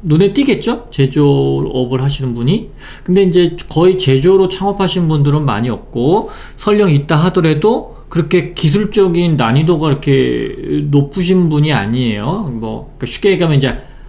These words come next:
하이테크 쪽이 없고, 그냥 뭐 단순에 속하는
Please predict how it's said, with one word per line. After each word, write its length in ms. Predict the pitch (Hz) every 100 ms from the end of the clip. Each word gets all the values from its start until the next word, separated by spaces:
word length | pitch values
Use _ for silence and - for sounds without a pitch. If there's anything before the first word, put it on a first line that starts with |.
| -
하이테크 560 | - 240 247 240 220
쪽이 320 | 214 175 143 135
없고, 640 | 90 - 151 175 - - - - - - - - -
그냥 480 | - 156 156 151 135
뭐 140 | 131
단순에 1500 | - 147 165 185 180 160 143 120 117 - - - - - 170 147
속하는 760 | 156 - 214 170 147 214